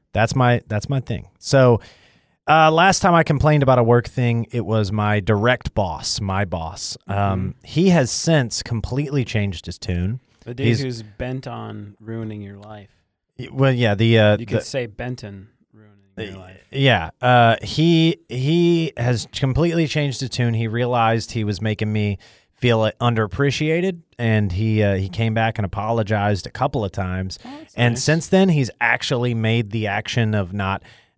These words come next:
Speaker 1: uh, fucking with me about anything. And, uh, in fact, he's gone the opposite way. And, uh, recently, this week, uh, I f-,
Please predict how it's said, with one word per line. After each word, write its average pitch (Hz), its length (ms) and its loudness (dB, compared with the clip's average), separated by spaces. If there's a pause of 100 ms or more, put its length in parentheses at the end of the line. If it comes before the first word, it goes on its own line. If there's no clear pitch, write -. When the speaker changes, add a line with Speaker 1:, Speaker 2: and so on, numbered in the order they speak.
Speaker 1:
uh, 92 500 0
fucking 123 380 -2
with 92 160 -8
me 101 160 -8
about 95 240 -4
anything. 92 580 -2 (160)
And, 98 360 0
uh, 92 400 0
in 101 120 -6
fact, 113 300 -2
he's 104 260 -4
gone 107 280 -2
the 107 100 -2
opposite 117 460 -2
way. 82 260 -12 (520)
And, 101 500 2
uh, 95 460 0
recently, 120 800 -2
this 110 240 -2
week, 113 320 -4 (100)
uh, 101 240 2
I 104 200 0
f-, - 160 -8